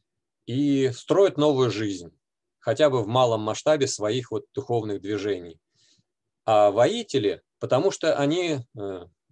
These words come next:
являются, э, с-, участниками сражения сил света и сил тьмы. Это сражение не всегда выливается в какие-то битвы на физическом плане, когда громыхают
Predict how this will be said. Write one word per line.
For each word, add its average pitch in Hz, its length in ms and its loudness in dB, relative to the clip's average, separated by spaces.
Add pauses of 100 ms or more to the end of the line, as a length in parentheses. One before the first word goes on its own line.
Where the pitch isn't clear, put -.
(180)
являются, 135 840 0 (720)
э, 117 120 -16
с-, - 300 -16 (920)
участниками 135 720 0
сражения 131 600 2
сил 127 260 0
света 160 380 -2
и 120 60 -2
сил 135 320 -2
тьмы. 107 360 -6 (540)
Это 185 200 2
сражение 156 640 0
не 147 120 2
всегда 143 540 0 (180)
выливается 127 760 2
в - 60 -16
какие-то 120 680 -2 (400)
битвы 120 420 -4
на 113 100 -2
физическом 113 600 -6
плане, 95 460 -4
когда 104 300 0
громыхают 104 640 -2